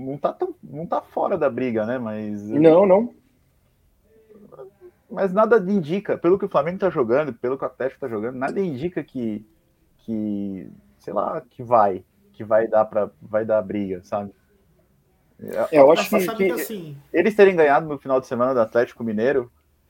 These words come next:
Speaker 1: e aí me perguntaram isso bastante, né? Se isso foi bom ou foi uma, ruim pro Palmeiras. E eu vejo que qu-, quanto mais a gente deixar o Flamengo no campeonato, querendo ganhar o campeonato, é melhor pro Palmeiras.
Speaker 3: Se mata, cara.
Speaker 2: É, ele foca também no campeonato e, e, e foca forças no Campeonato Brasileiro e,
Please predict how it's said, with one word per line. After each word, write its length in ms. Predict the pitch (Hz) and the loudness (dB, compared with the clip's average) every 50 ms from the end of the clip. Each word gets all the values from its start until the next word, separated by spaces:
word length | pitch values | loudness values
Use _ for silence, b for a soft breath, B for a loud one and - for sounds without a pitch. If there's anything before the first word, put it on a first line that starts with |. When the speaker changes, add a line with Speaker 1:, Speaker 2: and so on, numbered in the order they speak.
| _ _ - | _ _ -4
Speaker 1:
e 140 | 113 113 113 | 0 2 4
aí 180 | 113 120 143 | 4 4 2
me 240 | 131 - 117 120 117 | -2 -4 -6 -8 -4
perguntaram 540 | 117 135 120 117 113 110 127 123 127 113 107 | -4 -2 -2 -2 -2 -2 -2 -2 -2 -4 -6
isso 160 | 107 107 - | -8 -8 -6
bastante, 440 | 104 104 101 - - 110 104 107 - | -4 -6 -4 -4 -6 -10 -8 -8 -8
né? 160 | 107 110 110 | -6 -6 -6
Se 120 | 101 - - | -6 -10 -16
isso 120 | - - - | -20 -10 -6
foi 160 | - 143 120 | -6 -6 -2
bom 140 | 104 127 160 | 0 0 0
ou 60 | 185 180 | 0 -2
foi 160 | - 170 135 | -2 -4 -6
uma, 200 | 117 123 123 120 | -4 -2 -4 -4
ruim 360 | - - - 127 120 120 113 | -4 -4 -6 -6 -4 -4 -4
pro 160 | 107 - 110 - | -6 -8 -10 -6
Palmeiras. 600 | - 110 104 104 101 98 98 95 95 - - - | -4 -4 -2 -2 -2 -2 -4 -4 -6 -10 -14 -12
E 100 | 117 127 | -6 -4
eu 160 | 147 156 151 | -4 -4 -4
vejo 300 | 143 160 170 170 185 185 | -4 -4 -4 -4 -4 -8
que 180 | - _ 185 175 - _ _ _ | -10 _ -16 -16 -16 _ _ _
qu-, 200 | - 147 139 139 180 - - _ | -14 -12 -12 -14 -16 -20 -18 _
quanto 240 | - 156 165 170 156 | -4 -4 -4 -4 -4
mais 200 | 135 139 170 175 | -2 -2 -2 -2
a 40 | 190 | -4
gente 140 | 185 - 170 | -6 -6 -4
deixar 260 | 170 170 - - 147 | -4 -4 -4 -4 -6
o 40 | 151 | -6
Flamengo 380 | - 139 127 123 131 143 151 | -4 -4 -4 -4 -4 -6 -8
no 100 | 151 143 | -8 -8
campeonato, 680 | - 151 139 - 135 120 113 110 104 98 - _ _ _ _ _ _ _ _ _ _ _ _ _ _ | -8 -8 -6 -4 -4 -2 -2 -2 -4 -4 -6 _ _ _ _ _ _ _ _ _ _ _ _ _ _
querendo 360 | - 117 113 139 175 175 170 | 0 0 0 0 0 -2 0
ganhar 140 | 160 151 143 | 0 -2 -2
o 60 | 143 | -2
campeonato, 560 | - 127 117 135 123 123 131 139 135 - 156 | -4 -6 -4 -4 -2 -2 -4 -4 -4 -4 -4
é 40 | 151 | -2
melhor 480 | 156 175 170 156 147 143 139 135 131 - _ _ _ _ | -2 -2 0 2 2 2 2 2 -2 -8 _ _ _ _
pro 100 | - 113 | -18 -10
Palmeiras. 500 | - - 113 107 104 107 107 104 101 - | -4 -4 -2 -2 -2 -4 -6 -6 -8 -10
Speaker 3:
Se 40 | 220 | -12
mata, 240 | 240 277 - - 269 | -14 -14 -14 -16 -16
cara. 240 | - - 117 110 - _ _ _ _ _ _ _ _ _ _ _ _ 180 | -16 -18 -18 -18 -20 _ _ _ _ _ _ _ _ _ _ _ _ 2
Speaker 2:
É, 220 | 202 233 240 262 233 | 4 6 6 8 6
ele 140 | 160 147 | 6 4
foca 420 | 143 - - 143 127 131 127 - 156 | 2 6 6 8 8 8 6 4 2
também 260 | - 196 220 214 208 | 0 0 2 2 2
no 80 | 214 208 | 2 2
campeonato 400 | 220 - 233 226 208 202 - 247 | 0 0 0 0 0 0 2 2
e, 380 | 240 247 247 240 233 226 233 220 | 2 2 2 0 0 0 -2 -4
e, 540 | 190 185 202 214 208 185 202 202 180 190 | -4 -6 -6 -6 -6 -6 -6 -4 -2 -2
e 240 | 196 165 151 131 113 - | -2 -2 -4 -8 -4 2
foca 300 | - 160 196 - 175 175 | 4 6 6 6 4 4
forças 340 | - 180 170 165 - 170 | 6 4 4 4 2 -2
no 80 | 165 165 | -2 0
Campeonato 280 | - 180 175 180 190 - | 2 2 4 2 2 2
Brasileiro 500 | 190 190 165 202 196 185 190 202 220 226 | 2 2 2 4 4 4 4 4 2 2
e, 160 | 226 240 | 0 -2